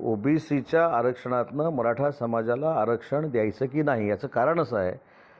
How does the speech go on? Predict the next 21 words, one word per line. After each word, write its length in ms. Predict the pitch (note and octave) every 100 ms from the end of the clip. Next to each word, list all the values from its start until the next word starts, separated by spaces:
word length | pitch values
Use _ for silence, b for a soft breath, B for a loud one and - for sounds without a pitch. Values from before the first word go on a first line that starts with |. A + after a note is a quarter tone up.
| B -
मनोज 280 | A2+ C#3 E3
जरांगे 360 | D#3+ D#3 D#3
पाटलांची 460 | D#3 D3 C#3+ C#3+ C#3+
भूमिका 340 | B2+ C3+ C3
काय 180 | C3 B2+
आहे 80 | B2
की 120 | B2+
ओबीसीमधनंच 760 | C#3 C3+ D#3 D3+ E3+ D#3 F3 F3+
आरक्षण 360 | D#3 D3+ D#3
दिलं 180 | C#3+ B2+
पाहिजे. 300 | G2+ F#2 D2 - _ b b b b b
मग 80 | D3+
ओबीसीमधनं 800 | C3 B2+ D#3 D3 E3 D#3+ D3 D#3+
आरक्षण 560 | E3+ C#3 C3+ - D3+
देताना 320 | C#3 B2 C3 D3+
मराठा 340 | C3+ B2 C#3
समाज 320 | C3+ C3+ C#3
त्याच्यामध्ये 380 | C#3 C3+ C#3+ D#3+
बसणार 400 | C#3+ A#2+ C#3 D3+
आहे 140 | C3
काय 300 | A2+ G#2+ G2